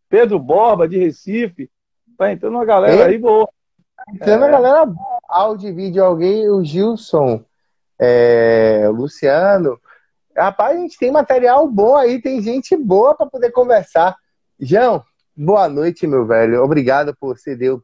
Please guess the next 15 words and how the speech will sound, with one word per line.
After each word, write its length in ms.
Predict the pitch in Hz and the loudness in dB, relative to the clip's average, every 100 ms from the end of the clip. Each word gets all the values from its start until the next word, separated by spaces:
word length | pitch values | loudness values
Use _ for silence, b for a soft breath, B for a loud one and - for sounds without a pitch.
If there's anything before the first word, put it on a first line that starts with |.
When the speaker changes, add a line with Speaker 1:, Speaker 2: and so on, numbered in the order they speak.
| - | -4
Speaker 2:
pouco 260 | 151 156 | -4 -4
do 80 | 147 | -10
seu 300 | - 160 135 | -8 -4 -4
tempo, 560 | - 120 127 143 - 147 _ _ _ _ | -2 0 0 0 -6 -20 _ _ _ _
né? 280 | 117 120 143 | -2 -2 0
Eu 160 | - 123 | 0 2
acho 280 | 131 135 143 | 0 -2 -6
que 400 | - 139 127 104 _ _ _ _ _ _ _ _ _ - | 0 2 2 -2 _ _ _ _ _ _ _ _ _ -14
estamos 420 | - 131 139 156 | -6 -4 -2 -2
num 100 | 175 | 0
momento 340 | 147 135 151 | 0 -2 -4
extremamente 1000 | 151 - - 139 247 285 143 123 160 - | -8 -10 -4 0 0 0 0 0 -2 -4
complicado, 720 | - 160 151 123 - 120 127 123 | -6 -4 -2 -4 -2 -2 -2 -2
né? 240 | 131 165 _ _ _ _ _ - | -4 -6 _ _ _ _ _ -4
É, 600 | 113 117 117 113 104 - | 0 2 2 2 0 -4